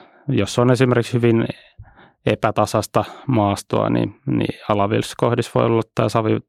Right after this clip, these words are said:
tulla vastaan ja veden vaivaamaan, ja sit ylhäällä voi tullakin jo vastaan sit tämmönen niin karu, karu paikka, että mättästä ei saa sinne tehtyä, et sit se on sitten laikuu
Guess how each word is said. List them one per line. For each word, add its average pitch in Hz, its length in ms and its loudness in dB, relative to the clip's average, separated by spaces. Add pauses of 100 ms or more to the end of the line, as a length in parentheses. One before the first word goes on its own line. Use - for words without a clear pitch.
tulla 107 240 2
vastaan 107 440 0
ja 104 80 0
veden 104 280 0
vaivaamaan, 101 580 0
ja 107 100 -2
sit - 200 -18
ylhäällä 101 380 -2
voi 104 180 -2
tullakin - 480 -4
jo - 200 -8 (720)
vastaan 104 320 -2
sit 104 140 -12
tämmönen 104 320 -2 (100)
niin 101 280 0
karu, 101 320 0 (200)
karu 113 220 0
paikka, 104 400 -2
että - 160 -10 (320)
mättästä 107 580 -4
ei 110 80 -2
saa 110 100 -4
sinne 110 300 -6 (100)
tehtyä, - 420 -6
et - 80 -10 (340)
sit - 180 -20
se - 100 -12
on - 60 -20
sitten 110 280 -4
laikuu - 440 -4